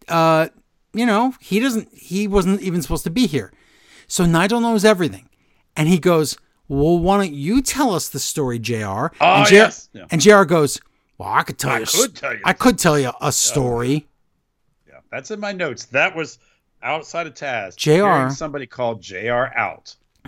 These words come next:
Speaker 1: J R is getting paid to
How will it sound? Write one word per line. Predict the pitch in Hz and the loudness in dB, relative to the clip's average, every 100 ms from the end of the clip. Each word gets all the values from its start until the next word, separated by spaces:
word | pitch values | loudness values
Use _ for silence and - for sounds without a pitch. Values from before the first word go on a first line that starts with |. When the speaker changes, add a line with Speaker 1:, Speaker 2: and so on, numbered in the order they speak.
| - | -12
Speaker 1:
J | 135 147 | -2 2
R | 160 196 | 2 2
is | 214 | 2
getting | 214 226 | 2 2
paid | 214 226 190 135 123 131 _ _ _ _ _ _ _ _ _ - | 0 0 2 2 0 -4 _ _ _ _ _ _ _ _ _ -2
to | - 165 139 127 | 4 4 4 0